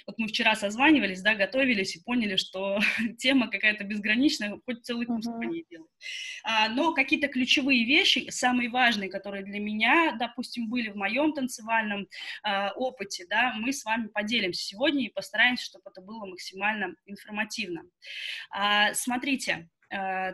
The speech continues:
Speaker 1: такой момент важный, что, э, мы можем дать вам, э, какой-то список, например, «делай раз, делай два, делай три». Ну, знаете, как на всяких, э, тренингах дают, да? Вот, э,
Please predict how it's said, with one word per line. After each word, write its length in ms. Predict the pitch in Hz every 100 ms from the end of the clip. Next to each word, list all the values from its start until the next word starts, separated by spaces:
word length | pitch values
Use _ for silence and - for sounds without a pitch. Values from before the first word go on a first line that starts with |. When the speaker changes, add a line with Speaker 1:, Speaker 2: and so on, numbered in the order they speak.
| -
Speaker 1:
такой 320 | 233 233 349
момент 520 | 294 269 269 208 180
важный, 580 | 202 208 185 170 165 160 -
что, 480 | - - 247 247
э, 540 | 240 - - 202 208 208
мы 260 | 226 269 311
можем 520 | 254 277 262 233 208
дать 320 | 233 277 269
вам, 400 | 208 240 233 226 190
э, 180 | 190 190
какой-то 400 | 214 247 233 226
список, 500 | - 330 370 277 214
например, 520 | 185 202 196 175 170 - - -
«делай 280 | 240 233
раз, 260 | 233 302 320
делай 240 | 226 220
два, 200 | 208 262
делай 260 | 247 220 214
три». 240 | 214 202 180
Ну, 80 |
знаете, 340 | 233 262 277 -
как 160 | 185 202
на 80 | 208
всяких, 460 | 202 185 170 -
э, 280 | 175 185 185 -
тренингах 480 | 240 214 190 175 170
дают, 360 | 196 202 175
да? 220 | 175 226 - - - - 196
Вот, 280 | 240 202 -
э, 300 | 196 196